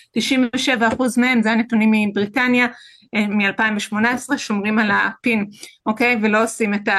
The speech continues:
הניתוח. אבל, אה, סלף איי די, זה אפילו הם לא צריכים להתגלח. עכשיו, מה שהיה בהרמת, אה, משקולות, אז, אה, הגיע, אה, גבר שהוא, אה, אה,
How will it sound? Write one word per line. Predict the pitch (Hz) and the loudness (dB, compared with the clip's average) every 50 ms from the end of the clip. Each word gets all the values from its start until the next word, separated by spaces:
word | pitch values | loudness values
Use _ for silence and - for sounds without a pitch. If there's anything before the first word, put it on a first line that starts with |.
| 190 - - - _ _ _ _ _ - - | -2 -2 -6 -14 _ _ _ _ _ -6 -4
הניתוח. | 220 202 202 202 202 202 196 214 208 208 214 208 190 180 196 - - - | -2 0 2 2 2 2 0 0 -2 -2 -2 0 0 0 -2 -4 -6 -4
אבל, | 226 220 - 220 214 214 | -2 -2 0 0 0 0
אה, | 214 214 | 0 0
סלף | 214 - 302 294 285 - 302 | 0 -2 -2 -2 -2 -2 -2
איי | 277 240 | -2 0
די, | 208 285 311 339 339 294 | 0 2 2 2 2 2
זה | - 240 | 2 0
אפילו | 233 - 269 262 269 | -2 -2 0 0 2
הם | 254 240 | 2 0
לא | 247 | 0
צריכים | 240 - - 254 233 | -2 -2 -2 0 0
להתגלח. | 233 240 202 185 175 202 202 208 202 190 185 - - - _ _ _ - - - - - - | 0 0 0 -2 0 0 2 2 2 0 -2 -4 -8 -18 _ _ _ -20 -20 -20 -16 -8 -4
עכשיו, | 226 220 - 262 254 | -2 0 2 2 4
מה | 254 277 302 | 4 2 2
שהיה | - - 339 302 285 269 269 277 269 | 2 0 2 2 2 2 2 2 2
בהרמת, | 277 254 226 214 190 202 202 220 226 240 240 240 - | 2 2 2 2 2 2 2 2 2 0 -2 -4 -6
אה, | - 226 | -4 -2
משקולות, | 220 214 208 - - - - 208 220 254 294 339 339 - - _ _ _ _ _ _ _ _ _ _ _ _ _ _ _ _ - | -2 -4 -4 -8 -8 -4 -2 0 2 2 2 0 -2 -6 -16 _ _ _ _ _ _ _ _ _ _ _ _ _ _ _ _ -2
אז, | 220 226 226 202 196 | 0 0 0 0 0
אה, | 214 214 214 208 208 208 208 220 | 0 2 2 2 0 0 0 0
הגיע, | 233 226 202 214 254 277 254 247 233 220 226 | 2 2 2 2 2 2 2 2 2 0 0
אה, | 226 208 202 196 196 185 226 | 0 0 0 0 0 0 0
גבר | 233 254 226 240 294 294 294 285 285 285 | 0 0 0 2 2 2 2 2 0 -4
שהוא, | - - 240 220 214 208 - - | -4 -4 -2 -2 -2 -2 -4 -4
אה, | 202 190 185 190 196 - _ _ _ _ _ _ _ - | -4 -2 -2 -2 -4 -6 _ _ _ _ _ _ _ -6
אה, | - | -4